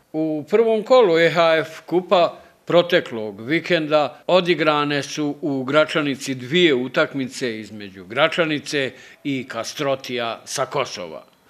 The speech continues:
U oba dvije utakmice Gračanica vrlo uvjedljiva. Dvije pobjede sa po plus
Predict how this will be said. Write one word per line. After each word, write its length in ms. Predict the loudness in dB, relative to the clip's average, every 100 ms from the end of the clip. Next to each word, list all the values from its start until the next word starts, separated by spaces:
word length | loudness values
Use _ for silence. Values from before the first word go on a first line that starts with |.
| -20 _
U 180 | -2 2
oba 240 | 6 4
dvije 260 | 4 2 2
utakmice 800 | 2 2 0 0 -6 -4 -4 -4 -4
Gračanica 840 | -2 -2 -2 -6 -8 -6 -4 -4 -6
vrlo 440 | -6 -4 -6 -8 -8
uvjedljiva. 680 | -4 -2 -2 -4 -8 -12 -20 _ _ -20 -20 -12
Dvije 480 | 0 4 4 2
pobjede 640 | 2 2 2 0 0 -4 -4
sa 260 | -4 -4
po 280 | -4 -6 -6
plus 300 | -4 -2 -2